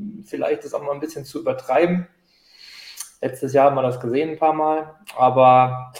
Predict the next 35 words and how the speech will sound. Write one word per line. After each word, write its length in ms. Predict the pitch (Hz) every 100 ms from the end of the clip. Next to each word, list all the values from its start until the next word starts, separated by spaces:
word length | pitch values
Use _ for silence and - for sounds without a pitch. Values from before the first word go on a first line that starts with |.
| -
er 140 | 127
ist 220 | 160 -
da 160 | 139 -
auch 400 | 156 151 - -
besser 300 | 170 165 117
geworden. 520 | 110 110 104 104 110
Also 260 | - 113 110
jetzt 160 | 107
warten 240 | 135 135 127
wir 60 |
noch 180 | 123 120
dieses 300 | 143 143 135
Jahr, 160 | 147 135
dann 160 | 131
schauen 180 | 127 139
wir 80 | 160
mal. 240 | 165 170
Vielleicht 220 | - 135 -
ist 100 | 147
er 60 |
dann 280 | 175 131 135 _ _ _ - _ _ _
jetzt 240 | 143 - -
dann 360 | 135 135 131 _ _ _ _ _
final 680 | - 143 135 139 160 170 170 - _
gereift, 680 | - 160 160 175 175 - - -
wenn 120 | 143
er 80 | 143
wirklich 240 | 143 135
was 140 | 127
holen 200 | 147 147
kann 220 | 127 139 156
mit 100 | 165
dem 160 | 165
Paket 360 | 151 - 156 160
wieder. 400 | 165 156 151